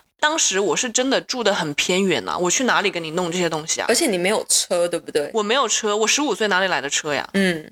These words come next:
Speaker 1: 大了一点之后，可能十七岁的时候，有一个亲戚问我能不能帮他带几条爱马仕的丝巾。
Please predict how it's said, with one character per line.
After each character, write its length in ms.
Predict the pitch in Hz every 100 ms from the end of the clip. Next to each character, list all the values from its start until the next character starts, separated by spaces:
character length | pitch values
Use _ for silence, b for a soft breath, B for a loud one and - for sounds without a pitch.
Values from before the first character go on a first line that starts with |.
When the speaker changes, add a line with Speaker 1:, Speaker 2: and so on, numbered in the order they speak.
| -
Speaker 1:
大 220 | 330 302
了 100 | 175
一 140 | 208 190
点 200 | 165 -
之 140 | -
后， 160 | 196 190
可 140 | 165
能 280 | 151 143 170
十 500 | - - 165 170 185 208
七 260 | - 262
岁 160 | 277 311
的 140 | 196
时 120 | - 160
候， 220 | 143 -
有 240 | 196 185 170
一 120 | 196
个 220 | 233 208
亲 320 | - 226 220
戚 240 | 226 - 196
问 320 | 208 208 175
我 200 | 127 -
能 180 | 180 175
不 80 | 220
能 220 | 196 196
帮 180 | 208 208
他 160 | 214
带 240 | 208 240 196
几 140 | -
条 360 | - 139 147 - -
爱 200 | 240 170
马 220 | 151 85
仕 260 | - - 202
的 140 | 151
丝 340 | - - 170
巾。 320 | 165 165 156